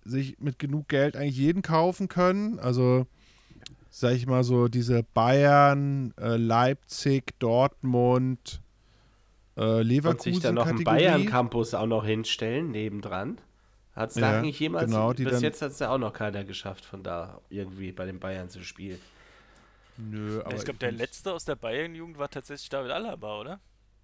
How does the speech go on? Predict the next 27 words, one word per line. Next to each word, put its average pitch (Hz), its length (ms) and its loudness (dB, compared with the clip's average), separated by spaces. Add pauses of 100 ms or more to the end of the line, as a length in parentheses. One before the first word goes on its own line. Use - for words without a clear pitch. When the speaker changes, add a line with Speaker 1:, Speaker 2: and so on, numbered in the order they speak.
(220)
Speaker 1:
Ich - 60 -20
Speaker 3:
Der 123 120 -14
Speaker 1:
glaub, 120 100 -10
Speaker 3:
so 120 100 -14
Speaker 1:
ja. 131 80 -10
Speaker 3:
in 104 60 -8
die, 110 260 -14 (720)
in 113 160 -20
die, 113 280 -18
die 120 120 -20
zu 117 200 -20
den 117 80 -20
Profis 110 300 -18
auch 117 140 -18
geschafft - 380 -20
hat. 120 160 -20 (500)
Speaker 1:
Ja. 117 120 -10
Speaker 3:
Und - 120 -18
das 123 140 -12
ist - 20 -12
auch 135 80 -8
Speaker 2:
Ei, - 60 -6
Speaker 3:
schon 92 100 -4
Speaker 2:
mei. 113 120 0
Speaker 3:
eine 107 100 -6
Weile 113 260 -8
her. 110 220 -14